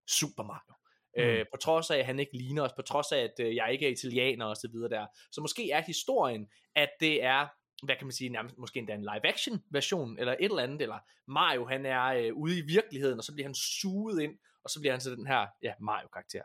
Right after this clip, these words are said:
Speaker 1: Hvad ved jeg? Jeg er begyndt at tro mindre på den, efter jeg så den her trailer.
Speaker 2: Okay.
Speaker 1: Øh, hvad hedder det? Fordi jeg synes, der er nogle,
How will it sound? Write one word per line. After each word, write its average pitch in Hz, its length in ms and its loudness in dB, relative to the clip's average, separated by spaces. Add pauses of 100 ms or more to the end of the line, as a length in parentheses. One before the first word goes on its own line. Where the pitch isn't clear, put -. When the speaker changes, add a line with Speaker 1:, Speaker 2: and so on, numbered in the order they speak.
Speaker 1:
Hvad 139 160 6
ved 131 100 0
jeg? 95 220 -8 (880)
Jeg 190 100 6
er 277 40 6
begyndt 269 220 2
at 180 60 0
tro 240 140 4
mindre 208 460 4
på 143 100 4
den, 120 120 -6
efter 113 200 -2
jeg 110 80 0
så 107 200 0
den 104 120 -10
her 82 120 -10
trailer. - 380 -4
Speaker 2:
Okay. 120 160 -6 (180)
Speaker 1:
Øh, 127 60 0
hvad 131 120 2
hedder 135 240 6
det? 120 500 2
Fordi 175 300 0
jeg 151 80 0
synes, 180 200 -6
der - 140 0
er 143 200 4
nogle, 143 420 -4